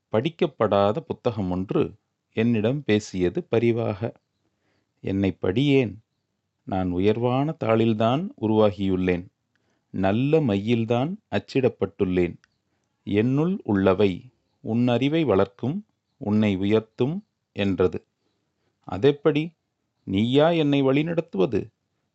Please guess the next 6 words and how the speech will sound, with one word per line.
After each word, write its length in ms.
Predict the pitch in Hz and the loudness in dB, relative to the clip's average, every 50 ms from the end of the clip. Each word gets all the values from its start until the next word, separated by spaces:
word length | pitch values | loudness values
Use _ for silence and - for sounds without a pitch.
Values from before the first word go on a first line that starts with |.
| _ - | _ -8
எதுவும் 640 | - 98 98 101 117 120 117 139 165 202 214 - _ _ - | -2 -2 0 2 2 0 0 2 0 0 -2 -6 _ _ -10
எங்கும் 600 | - 107 104 107 120 123 123 135 160 202 226 - _ _ _ _ _ _ _ | -2 0 0 2 2 0 2 0 0 0 0 -4 _ _ _ _ _ _ _
எப்போதும் 760 | - 113 107 - _ - - 135 135 135 135 165 214 240 - _ _ _ _ | -4 -4 -4 -4 _ 0 2 4 4 4 2 0 -4 -4 -6 _ _ _ _
என்னிலிருந்து 800 | - 98 98 107 113 123 139 147 160 160 160 156 156 180 170 160 | -6 -2 0 2 2 2 2 0 2 2 2 2 2 0 -2 -2
உருவாக 520 | 180 113 117 117 120 117 113 110 - 107 92 | 0 2 2 4 6 6 4 4 4 2 2
வேண்டும். 400 | 92 95 92 87 82 90 85 | 2 2 0 0 -2 -4 -4